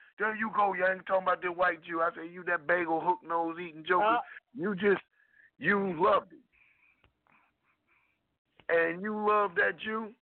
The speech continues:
Speaker 1: And when that Jew got on his foot and moved out, that Jew sold it to Chin Ling, sold it
Speaker 2: Yeah.
Speaker 1: to the Korean. And now
Speaker 2: Yeah.
Speaker 1: you in the, sitting in the cooler,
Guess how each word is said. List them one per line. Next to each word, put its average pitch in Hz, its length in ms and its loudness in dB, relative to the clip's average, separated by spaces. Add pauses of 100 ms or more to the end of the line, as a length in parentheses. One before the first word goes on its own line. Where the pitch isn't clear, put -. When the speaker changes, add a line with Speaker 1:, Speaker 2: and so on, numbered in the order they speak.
(880)
Speaker 1:
And 175 320 4
when 170 120 2
that 151 260 2
Jew 202 400 -4
got 175 160 2
on 165 220 0
his 147 100 -8 (160)
foot 202 220 4
and 143 140 -10
moved 185 360 -2
out, 208 320 4 (720)
that 143 200 0
Jew 147 160 -6 (100)
sold 170 220 2
it 156 180 -4
to 156 120 -8 (140)
Chin 165 200 -4
Ling, 135 160 -4 (600)
sold 151 200 4
it 143 60 -8
Speaker 2:
Yeah. 143 60 -8
Speaker 1:
to 151 60 -6
the 147 60 -6
Korean. 123 420 -8 (580)
And 113 100 -4
now 151 140 4
Speaker 2:
Yeah. 160 80 0
Speaker 1:
you 160 120 -2
in 160 80 -4
the, 151 60 -10 (240)
sitting 151 200 -6
in 151 120 -4
the 143 60 -6
cooler, 156 440 -4